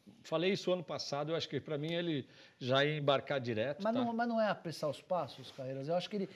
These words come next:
Speaker 2: eu acho que ele tinha que fazer o curso, <coughs> tinha que terminar o ano, tinha que começar dois mil e dezessete apto pra treinar,
Speaker 1: Hum.
Speaker 2: mas aí podia treinar um sub-vinte do São Paulo, podia treinar um sub-dezessete.
Speaker 1: Ah.
Speaker 2: Não sei se
Speaker 1: Nicola.
Speaker 2: já ser alçado assim ao cargo de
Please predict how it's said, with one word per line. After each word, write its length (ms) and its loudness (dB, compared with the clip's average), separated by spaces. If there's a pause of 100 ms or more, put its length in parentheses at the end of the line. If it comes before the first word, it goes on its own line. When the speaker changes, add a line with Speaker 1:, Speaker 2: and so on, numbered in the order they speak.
(140)
Speaker 2:
eu 80 4
acho 100 4
que 60 4
ele 80 4
tinha 180 2
que 80 -6
fazer 240 6
o 40 12 (200)
curso, 360 2
<coughs> 40 -20
tinha 240 0
que 60 -8
terminar 340 0
o 140 2
ano, 140 0 (300)
tinha 180 2
que 60 -14
começar 300 2
dois 200 2
mil 100 0
e 20 -2
dezessete 500 2
apto 320 4
pra 160 -2
treinar, 440 -2
Speaker 1:
Hum. 80 -18 (220)
Speaker 2:
mas 120 -2
aí 80 4
podia 240 -4
treinar 280 -4
um 40 -2
sub-vinte 920 -6
do 140 -4
São 220 -6
Paulo, 500 0 (480)
podia 200 -4
treinar 260 0
um 40 0
sub-dezessete. 680 -6
Speaker 1:
Ah. 240 -14
Speaker 2:
Não 60 -4
sei 320 4
se 300 -4 (380)
Speaker 1:
Nicola. 440 0
Speaker 2:
já 140 4
ser 180 4
alçado 460 4
assim 280 -2
ao 100 0
cargo 300 -2
de 140 -6